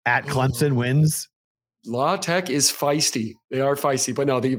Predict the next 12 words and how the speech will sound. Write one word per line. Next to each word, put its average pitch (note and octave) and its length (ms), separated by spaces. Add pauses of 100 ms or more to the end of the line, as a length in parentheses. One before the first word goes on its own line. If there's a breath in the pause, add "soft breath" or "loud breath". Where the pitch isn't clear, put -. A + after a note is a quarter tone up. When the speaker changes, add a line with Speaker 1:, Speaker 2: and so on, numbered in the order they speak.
(320)
Speaker 2:
the C3+ 100
big, D3 300
the C#3 160
athletes, C#3+ 800
the D3+ 100
defense E3 400
Speaker 1:
Yeah. C#3+ 60
Speaker 2:
that - 60
Clemson's C3+ 440
putting B2+ 240
together, A2 320 (100)
no. - 160